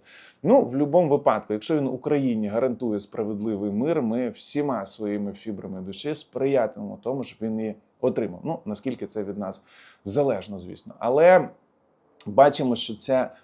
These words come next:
бажання в нього є. А, єдине, що, щоб це був справедливий мир, особливо якщо говорити про нашу країну, щоб території були звільнені, а люди на цих територіях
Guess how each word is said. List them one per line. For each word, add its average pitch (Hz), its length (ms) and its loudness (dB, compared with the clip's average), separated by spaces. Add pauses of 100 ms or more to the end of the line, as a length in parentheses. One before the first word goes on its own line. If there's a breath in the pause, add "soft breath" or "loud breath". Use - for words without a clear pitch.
(100)
бажання 120 600 4
в 101 120 -6
нього 117 340 -2
є. 175 360 2 (340 soft breath)
А, 131 520 8
єдине, 151 300 0
що, 123 160 -4
щоб 110 180 -10
це - 160 -4
був 117 220 -6
справедливий 113 800 -4
мир, 135 200 -2
особливо 110 480 -6
якщо 101 260 -10
говорити 101 340 -10
про 101 200 -12
нашу 104 360 -8 (200)
країну, 98 560 -8
щоб - 180 -20
території 104 480 -6
були 98 260 -6
звільнені, 113 520 -4
а 98 160 -4
люди 107 360 -6 (400 loud breath)
на 110 120 -6
цих - 220 -8
територіях 107 520 -4